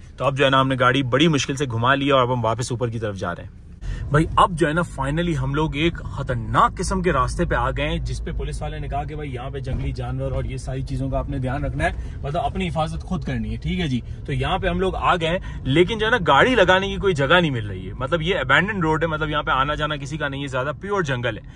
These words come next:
लेकिन गाड़ी लगाने की कोई जगह नहीं मिल रही है यार।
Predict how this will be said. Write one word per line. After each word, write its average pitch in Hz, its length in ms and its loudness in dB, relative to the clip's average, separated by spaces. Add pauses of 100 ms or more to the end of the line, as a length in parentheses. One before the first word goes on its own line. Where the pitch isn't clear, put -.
(200)
लेकिन 170 200 -6
गाड़ी 143 300 2
लगाने 165 340 2
की 160 60 -2
कोई 151 140 -4
जगह 127 240 -4
नहीं 113 120 -6
मिल 104 140 -8
रही 92 180 -8
है 90 60 -10
यार। - 520 -12